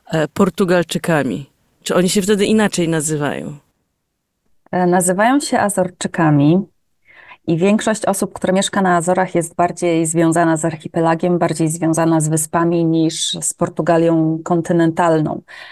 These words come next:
Speaker 2: To ma swoje korzenie gdzieś trochę w historii, kiedy to, e, Portugalczycy nie do końca się interesowali wyspami, które mieli na środku Atlantyku. Poza tym, że wtedy, kiedy odkryli te wyspy, były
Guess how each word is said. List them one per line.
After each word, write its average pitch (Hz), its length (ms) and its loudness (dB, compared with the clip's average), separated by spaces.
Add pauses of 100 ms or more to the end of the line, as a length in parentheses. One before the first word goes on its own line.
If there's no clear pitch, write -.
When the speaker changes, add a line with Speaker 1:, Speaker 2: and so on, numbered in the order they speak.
(220)
Speaker 2:
To 196 100 -2
ma 254 140 0
swoje 240 360 -2
korzenie 208 540 0
gdzieś 180 380 -4
trochę 208 280 -2
w - 60 -16
historii, 185 640 0
kiedy 165 260 0
to, 160 380 -2 (460)
e, 160 160 -2
Portugalczycy 180 760 0
nie 247 340 4
do 240 140 2
końca 226 380 -2
się 202 160 -4
interesowali 190 840 0
wyspami, 165 840 0
które 165 280 0
mieli 156 280 4
na 156 120 2
środku 156 380 -4
Atlantyku. 156 800 0 (420)
Poza 214 220 0
tym, 208 260 0
że 180 400 2
wtedy, 151 280 -4
kiedy 156 260 -2
odkryli 147 400 0
te 151 140 0
wyspy, 160 360 -2
były 233 260 2